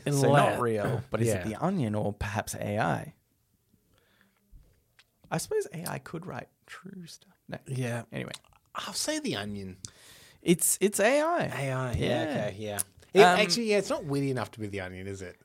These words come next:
Speaker 1: Yeah, I think
Speaker 2: Yeah.
Speaker 1: that's how you get it, is,
Speaker 2: Yeah.
Speaker 1: is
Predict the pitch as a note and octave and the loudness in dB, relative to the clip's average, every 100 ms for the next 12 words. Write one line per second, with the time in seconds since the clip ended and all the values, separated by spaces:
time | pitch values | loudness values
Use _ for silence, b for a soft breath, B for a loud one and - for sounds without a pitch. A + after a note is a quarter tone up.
0 | _ - E3+ F3 F3 D#3+ D3+ F#3+ B2+ B2 | _ 2 8 10 10 10 8 6 8 8
1 | A2 - F#3 F#3+ F3 - D#3 D3+ B2 - | 8 6 6 6 2 2 6 6 4 0
2 | - C#3 A2 F#2 C#3 C#3 C3 | -2 0 2 0 0 0 -2